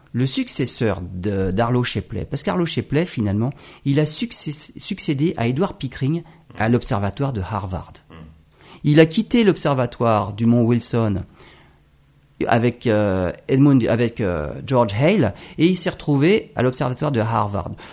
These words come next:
Speaker 1: Son but, et on va voir, finalement, il a réussi, il a atteint son but, c'était de changer d'observatoire et de venir dans le fameux observatoire de Harvard.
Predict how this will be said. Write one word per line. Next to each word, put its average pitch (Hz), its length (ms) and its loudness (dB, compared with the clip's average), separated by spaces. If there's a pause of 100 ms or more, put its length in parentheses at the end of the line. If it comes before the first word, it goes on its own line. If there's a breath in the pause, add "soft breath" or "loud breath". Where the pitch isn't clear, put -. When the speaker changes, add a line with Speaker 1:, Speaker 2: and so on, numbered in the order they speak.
(120 loud breath)
Speaker 1:
Son 196 220 2
but, 196 420 2 (580)
et 110 80 0
on 113 80 2
va 117 120 4
voir, 151 320 2 (400)
finalement, 113 420 0
il - 80 0
a 87 80 -6
réussi, 90 320 -6
il 98 100 -4
a 98 40 -2
atteint 131 260 -2
son 107 160 -6
but, 156 220 -4 (260 loud breath)
c'était 131 260 -2
de 220 60 -6
changer 156 280 0
d'observatoire 131 760 -2 (260 loud breath)
et 120 100 4
de 156 140 6
venir 170 400 4
dans 113 140 0
le 135 140 6
fameux 139 500 2
observatoire 113 500 -4
de 98 80 -2
Harvard. 131 680 2